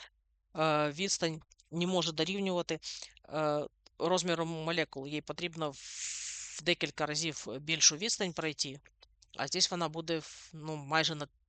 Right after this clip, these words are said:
три порядка більше відстань. Тобто в тисячу раз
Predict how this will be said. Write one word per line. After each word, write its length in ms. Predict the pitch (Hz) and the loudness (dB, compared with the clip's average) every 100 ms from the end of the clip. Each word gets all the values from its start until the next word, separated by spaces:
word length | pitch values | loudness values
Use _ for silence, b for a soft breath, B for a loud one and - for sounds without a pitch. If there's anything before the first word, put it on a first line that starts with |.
| _ - | _ -4
три 180 | 156 147 | -2 -2
порядка 480 | 151 147 135 - | -4 -4 -6 -8
більше 380 | 143 147 - 147 | -12 -4 -2 -2
відстань. 400 | 139 127 - - - B B B | -4 -4 -4 -6 -18 B B B
Тобто 280 | 127 - 139 | -10 -8 -8
в 80 | |
тисячу 440 | - 160 151 - 151 | -4 -2 0 0 0
раз 400 | 151 139 - | -2 0 -2